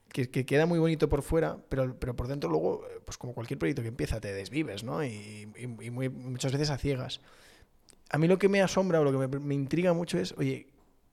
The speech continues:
¿qué tienen los que ejecutan, no? Porque muchas veces la gente dice, "La idea es lo de menos", y yo estoy de acuerdo. Pero digo, los,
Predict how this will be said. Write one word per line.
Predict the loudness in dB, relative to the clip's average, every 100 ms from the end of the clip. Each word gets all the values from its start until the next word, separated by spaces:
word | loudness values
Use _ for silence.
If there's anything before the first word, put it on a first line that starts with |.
| _ -2
¿qué | -2
tienen | 2 0 0 0
los | -2 -2
que | -2 -2 -4
ejecutan, | -4 0 0 0 -6 -8
no? | -12 -12
Porque | -14 -10
muchas | -8 -4
veces | -2 -2
la |
gente | -2 -4
dice, | -4 -4
"La | -4
idea | -2
es | -2
lo | 0
de |
menos", | 0 -2 -2 -4
y | -2
yo | -2
estoy | 2
de | 4
acuerdo. | 4 2 -2 -8 -20 -20 -20 _ _
Pero | 0
digo, | 2 0 -6 -20 -20 -16
los, | -4 -2 -2